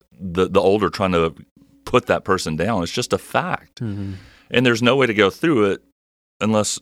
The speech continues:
Speaker 1: uh, w-, un-, until you go through the passing of time and have a open ear, open heart to receive that good instruction.
Speaker 2: Mm-hmm.
Speaker 1: So, you know, I, when I became a youth pastor, I think in ministry, guys could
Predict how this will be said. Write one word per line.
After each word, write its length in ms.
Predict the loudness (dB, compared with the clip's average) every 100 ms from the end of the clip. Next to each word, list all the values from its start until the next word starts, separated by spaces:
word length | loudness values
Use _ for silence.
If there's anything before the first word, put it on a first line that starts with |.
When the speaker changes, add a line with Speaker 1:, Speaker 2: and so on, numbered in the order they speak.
| -4
Speaker 1:
uh, 160 | -4 -4 -16 _ _ -14
w-, 200 | 0 0 2
un-, 260 | 0 0 -2
until 240 | 0 2
you 80 | 4
go 100 | 4
through 120 | 2
the 80 | -2
passing 380 | -2 -4 -2 -2
of 100 | -2
time 380 | 0 0 2 0
and 320 | 0 0 0
have 200 | 0 0
a 240 | 2 0 -2 _ _ _ _ -2
open 320 | 0 2 0
ear, 440 | 2 2 2 -2 -2
open 280 | -2 0 -2
heart 460 | 0 2 2 -4 _ _ _ -6
to 80 | -2
receive 420 | -2 -2 -4 -2
that 200 | -2 0
good 140 | -2
instruction. 540 | -2 -2 -2 -2 -4 -8
Speaker 2:
Mm-hmm. 60 | -12 -20 -20 -20 -20 -20 -20 _ -6
Speaker 1:
So, 360 | 2 2 2 -4 _ _ _ _ _ -2
you 100 | 2
know, 120 | 4
I, 240 | 4 0 -4 _ _ _ -8
when 160 | 0 2
I 120 | 2
became 300 | 0 -2 -2
a 40 |
youth 240 | -2 -4 0
pastor, 540 | 0 0 -2 -4 -4 _ _ _ _
I 120 | -4 -2
think 320 | 0 -4 -4
in 200 | -4 -2
ministry, 380 | -2 -2 -4 -2
guys 320 | 0 0 -2
could 280 | -6 -6